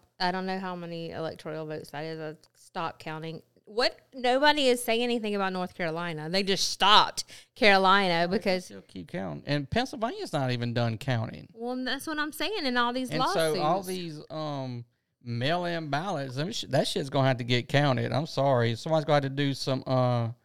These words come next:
Speaker 2: auditing of that shit.
Speaker 1: And I can't find anything about did the military votes come into Georgia in time.
Speaker 2: That's another thing. Like,
Speaker 1: Yeah.
Speaker 2: you gotta count that shit.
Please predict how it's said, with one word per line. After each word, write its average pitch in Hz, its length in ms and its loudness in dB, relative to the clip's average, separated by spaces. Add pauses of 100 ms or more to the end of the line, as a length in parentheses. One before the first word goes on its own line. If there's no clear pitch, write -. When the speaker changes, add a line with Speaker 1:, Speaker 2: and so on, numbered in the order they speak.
(380)
Speaker 2:
auditing 123 500 -2
of 113 140 -4
that 135 160 0
shit. - 400 -14 (440)
Speaker 1:
And 311 220 0
I 320 80 6
can't 277 380 2
find 233 420 4
anything 226 400 2
about 202 320 2 (320)
did 214 320 2
the 196 320 2
military 196 560 -2
votes 175 300 -6
come 180 220 -8
into 165 180 -8
Georgia 165 640 -10 (420)
in 175 160 -6
time. 147 540 -10
Speaker 2:
That's 151 180 -4
another 208 380 -2
thing. 113 400 2
Like, 120 340 4 (300)
Speaker 1:
Yeah. 175 280 -4
Speaker 2:
you 151 60 0
gotta 165 220 6
count 214 320 0
that 139 180 2
shit. 127 400 -8